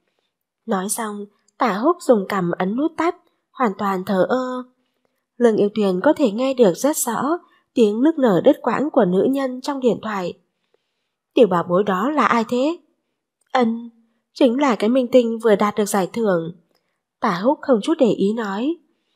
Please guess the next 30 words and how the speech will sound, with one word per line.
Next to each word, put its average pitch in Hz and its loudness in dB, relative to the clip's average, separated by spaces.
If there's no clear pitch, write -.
Lương 226 4
Yêu 208 2
Tuyền 196 -2
gật 190 0
gật 190 -2
đầu, 180 -4
cô 247 6
không 226 -2
hay 220 -8
xem 214 -6
tin 214 0
tức 339 2
giải 196 -2
trí, 214 -2
nhưng 262 -2
cô 254 6
diễn 247 2
viên 269 2
đó 226 0
gần 202 4
đây 214 -2
cũng 226 2
hay 269 2
xuất 320 0
hiện 262 4
trên 254 2
T 254 -8
V. 262 -2
Vừa 202 4
vặn, 170 -4